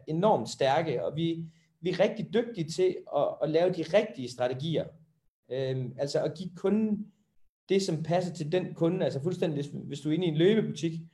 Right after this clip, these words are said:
øh, altså så, så er der jo bare kæmpe forskel på, øh, på folks fødder.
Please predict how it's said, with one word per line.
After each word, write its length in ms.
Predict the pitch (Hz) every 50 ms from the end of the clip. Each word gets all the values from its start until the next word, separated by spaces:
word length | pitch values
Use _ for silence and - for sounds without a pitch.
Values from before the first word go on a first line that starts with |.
| _ _ _ _ _ -
øh, 240 | 135 143 143 139 107
altså 180 | 90 147 147 143
så, 200 | - - 175 175 175 - - _ _ _ _ _
så 120 | - - 190
er 40 |
der 100 | 185 180
jo 60 | 165 165
bare 360 | 156 160 160 175 180 175 - 175 - - -
kæmpe 260 | 196 214 226 254 233 - -
forskel 440 | 160 165 208 202 - 170 143 - -
på, 100 | 156 143 151 147 143 - - -
øh, 400 | - 123 123 123 120 117 117 101 - - -
på 120 | 160 151 156
folks 280 | - 180 175 170 175 -
fødder. 360 | - - 233 - 156 - -